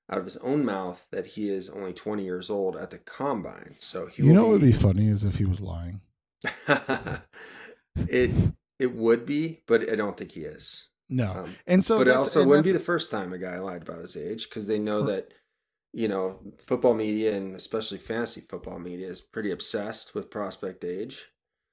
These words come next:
Speaker 1: Um, but
Speaker 2: And
Speaker 1: y-
Speaker 2: so you, s-, so you look at it. You look at it. You've got a guy that struggles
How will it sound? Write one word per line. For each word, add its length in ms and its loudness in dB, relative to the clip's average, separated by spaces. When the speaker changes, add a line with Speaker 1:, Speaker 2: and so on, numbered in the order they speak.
Speaker 1:
Um, 460 -2
but 280 8
Speaker 2:
And 120 -10
Speaker 1:
y- 60 -10
Speaker 2:
so 60 -8
you, 260 -8
s-, 200 -20
so 140 -4
you 160 2
look 180 2
at 200 -2
it. 120 -14
You 140 -2
look 180 2
at 160 0
it. 120 -8
You've 220 -4
got 160 4
a 60 2
guy 540 4
that 460 2
struggles 920 2